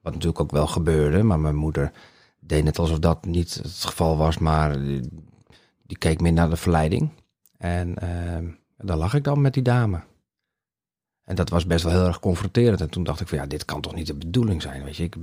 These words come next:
ben gewoon verliefd, ik heb het hartstikke leuk. We zijn op ontdekkingsreis." En, en vooral terugkijkend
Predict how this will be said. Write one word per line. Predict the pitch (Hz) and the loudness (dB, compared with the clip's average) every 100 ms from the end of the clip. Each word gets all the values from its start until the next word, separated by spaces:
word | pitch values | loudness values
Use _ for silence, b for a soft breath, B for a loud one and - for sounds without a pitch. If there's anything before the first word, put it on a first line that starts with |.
| 67 - | -14 -8
ben | 87 | -4
gewoon | 85 82 | -2 -4
verliefd, | - 87 82 - | 0 0 0 -6
ik | |
heb | - | -8
het | 78 | -2
hartstikke | 87 - 87 92 | -2 -2 0 4
leuk. | 92 85 80 - B B B B B - | 4 4 0 -6 B B B B B -4
We | 90 | 2
zijn | 90 87 | 4 2
op | - | 2
ontdekkingsreis." | 107 98 92 90 90 78 76 - - - - | 2 2 2 2 2 2 0 -2 -6 -10 -6
En, | 85 80 78 78 | -2 0 0 0
en | 82 | -2
vooral | 85 87 82 - | 0 0 0 0
terugkijkend | - 98 - 82 80 - 80 - | 0 2 2 0 0 0 -2 -2